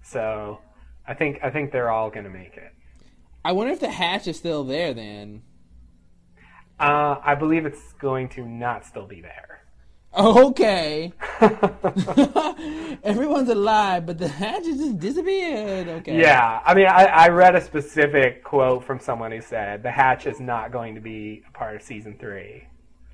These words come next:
Speaker 2: Wait, but does that mean it's not still there?
Speaker 1: Well, yeah, I think it's going to be irreparably damaged.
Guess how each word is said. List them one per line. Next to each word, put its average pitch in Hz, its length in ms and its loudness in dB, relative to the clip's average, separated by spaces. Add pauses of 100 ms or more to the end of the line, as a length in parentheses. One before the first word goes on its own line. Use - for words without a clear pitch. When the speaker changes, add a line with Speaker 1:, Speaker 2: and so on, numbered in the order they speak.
(320)
Speaker 2:
Wait, 123 240 -8
but 123 100 -12
does 123 100 -14
that 151 220 -4
mean 151 160 -8
it's 131 140 -12
not 135 240 -12
still 123 260 -8
there? 104 540 -12 (460)
Speaker 1:
Well, 170 580 8
yeah, 120 280 0
I 160 100 6
think 214 180 6
it's 208 140 4
going 165 260 0
to 156 100 -6
be 139 400 -4
irreparably 139 600 0
damaged. 101 760 -14